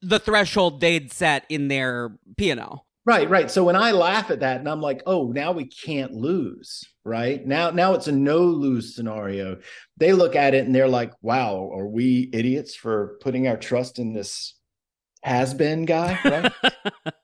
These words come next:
Speaker 2: And so one of the things that happened is that the way that all of the books were going to launch changed.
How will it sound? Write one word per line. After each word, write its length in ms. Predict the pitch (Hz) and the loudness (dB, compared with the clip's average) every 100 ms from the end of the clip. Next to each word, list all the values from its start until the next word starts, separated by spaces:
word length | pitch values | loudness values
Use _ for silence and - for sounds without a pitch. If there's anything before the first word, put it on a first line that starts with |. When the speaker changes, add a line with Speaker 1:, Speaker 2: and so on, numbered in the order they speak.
| - _ _ - | -20 _ _ -2
Speaker 2:
And 100 | 131 | 0
so 240 | 165 139 | 4 4
one 220 | 135 170 | 2 2
of 100 | 170 | 4
the 80 | 156 | 2
things 240 | 135 175 139 | 0 -2 -2
that 120 | - | -4
happened 600 | - 214 262 151 127 127 | -2 0 0 0 0 -2
is 200 | 143 127 | -4 -2
that 340 | 147 139 - - _ _ _ | -4 -4 -8 -16 _ _ _
the 140 | 127 139 | 0 0
way 540 | 135 139 143 165 165 | 2 0 2 2 0
that 200 | 160 135 131 | -2 -4 -4
all 200 | 143 147 | -2 0
of 140 | 127 | -2
the 60 | 120 | -8
books 480 | 98 151 190 - 147 | -4 -2 -2 -4 -12
were 100 | 127 | -8
going 280 | 117 113 | -6 -6
to 100 | 107 107 | -8 -8
launch 720 | 107 107 101 - - - - _ _ _ - | -6 -6 -8 -8 -8 -10 -14 _ _ _ -6
changed. 840 | - 180 131 90 - - - | 0 0 0 -4 -8 -16 -18